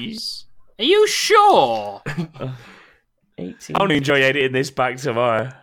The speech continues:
Speaker 3: Fucking hell.
Speaker 1: Oh my God.
Speaker 2: It is nine eight,
Speaker 3: <laughs> I
Speaker 2: Thomas.
Speaker 3: don't, I have no idea how that has happened.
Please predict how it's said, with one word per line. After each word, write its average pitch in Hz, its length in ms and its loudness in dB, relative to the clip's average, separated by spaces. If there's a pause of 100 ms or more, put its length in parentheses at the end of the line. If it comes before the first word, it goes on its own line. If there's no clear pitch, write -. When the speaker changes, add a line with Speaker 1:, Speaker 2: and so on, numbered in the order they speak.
Speaker 3:
Fucking 123 460 -10
hell. 117 360 -8 (720)
Speaker 1:
Oh 240 260 2
my 127 480 0
God. 151 680 -2 (3250)
Speaker 2:
It 135 160 0
is 139 120 -6
nine 143 280 0
eight, 156 120 -2
Speaker 3:
<laughs> - 20 0
I - 20 -2
Speaker 2:
Thomas. 156 380 2
Speaker 3:
don't, 139 120 0
I 123 120 2
have 120 120 -2
no 113 120 0
idea 104 340 0
how 107 240 -4
that 117 240 -6
has 110 240 -6
happened. 117 580 -10